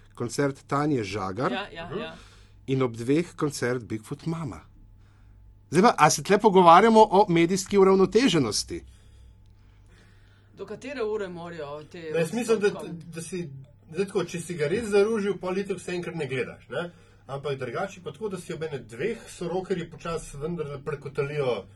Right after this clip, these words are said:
Speaker 1: Pa se verjetno
Speaker 3: iz Krošeca,
Speaker 1: igrajo
Speaker 3: ne?
Speaker 1: še unga, iz, o, ko so ga s Slakom imeli, ne,
Speaker 3: Tako,
Speaker 1: tako da je
Speaker 3: ja.
Speaker 1: še ta lažji
Speaker 3: Ja,
Speaker 1: prehod,
Speaker 3: ja, ja.
Speaker 1: ne.
Speaker 3: Ja,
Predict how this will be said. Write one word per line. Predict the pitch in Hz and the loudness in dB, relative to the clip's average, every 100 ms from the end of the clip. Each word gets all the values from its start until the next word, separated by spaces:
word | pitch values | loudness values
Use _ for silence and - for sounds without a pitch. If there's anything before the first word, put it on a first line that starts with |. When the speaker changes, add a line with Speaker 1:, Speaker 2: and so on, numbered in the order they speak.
| - | -2
Speaker 1:
Pa | 208 | 0
se | 170 202 | 6 6
verjetno | 185 185 175 | 8 6 8
Speaker 3:
iz | 190 | 6
Krošeca, | 170 | 6
Speaker 1:
igrajo | 170 165 170 175 | 8 8 8 6
Speaker 3:
ne? | |
Speaker 1:
še | - 175 | 4 6
unga, | 175 170 151 143 | 6 6 4 4
iz, | 139 139 135 127 | 4 2 0 -2
o, | 113 127 | -2 -2
ko | 123 | -2
so | 131 127 | -4 -4
ga | 123 | -4
s | |
Slakom | - 220 208 202 185 | -2 0 0 2 2
imeli, | 170 165 135 | 2 2 0
ne, | 123 131 | 0 0
Speaker 3:
Tako, | 139 | 0
Speaker 1:
tako | 180 165 | 4 6
da | 156 | 6
je | |
Speaker 3:
ja. | 156 | 4
Speaker 1:
še | - 156 | 2 4
ta | 165 156 - - | 6 4 -2 0
lažji | 147 156 156 214 | 6 8 8 6
Speaker 3:
Ja, | |
Speaker 1:
prehod, | 202 170 - 156 135 | 4 2 4 4 2
Speaker 3:
ja, | - | -4
ja. | 110 | -2
Speaker 1:
ne. | 110 - - - - - - - - - - - - _ - - - - - | -2 -6 -18 -18 -14 -14 -16 -20 -20 -20 -20 -20 -20 _ -20 -20 -20 -20 -12
Speaker 3:
Ja, | 127 | -10